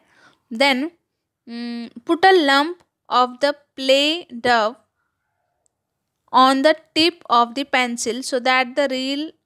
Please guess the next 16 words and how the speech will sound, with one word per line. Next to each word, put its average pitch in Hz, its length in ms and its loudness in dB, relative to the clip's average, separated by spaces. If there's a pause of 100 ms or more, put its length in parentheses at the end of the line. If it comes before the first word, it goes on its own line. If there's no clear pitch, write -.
अ, 233 160 -8
does 233 300 -4
not 277 180 0 (200)
come 240 180 0
off. 208 360 0 (960)
त्याच्यानंतर 262 540 -2
पेन्सिलच्या 277 600 -2
टोकावर 247 600 2
रंगीत 247 440 -8
मातीचा 247 460 -6
जो 247 120 -6
गोळा 233 240 0
आहे 233 240 -2
तो 277 100 -6
बसवायचा 220 600 -4
आहे. 254 140 -6